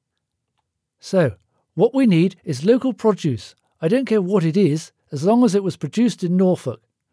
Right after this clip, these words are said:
Focus in on meat, though. That's got the best markup if we flog it in bulk. You got that?" "Sure," Andy nodded. "Any ideas where to start?"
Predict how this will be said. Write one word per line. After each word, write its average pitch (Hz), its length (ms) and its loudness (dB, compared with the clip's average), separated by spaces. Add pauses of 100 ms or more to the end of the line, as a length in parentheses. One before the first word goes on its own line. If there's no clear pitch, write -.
(260)
Focus 247 420 -4
in 226 80 0
on 180 200 2
meat, 196 260 0
though. 107 260 -8 (400)
That's 196 180 -8
got 190 160 -10
the 143 80 -12
best 151 260 -2
markup 156 460 0
if 127 140 -10
we 135 40 -4
flog 135 300 -4
it 131 80 -4
in 123 140 -4
bulk. 123 360 -4 (400)
You 160 120 -10
got 214 160 -6
that?" 254 260 -2 (1080)
"Sure," 156 340 0 (320)
Andy 123 220 -8
nodded. 123 320 -8 (1120)
"Any 165 160 2
ideas 165 400 2
where 175 100 2
to 165 120 -14
start?" 208 380 0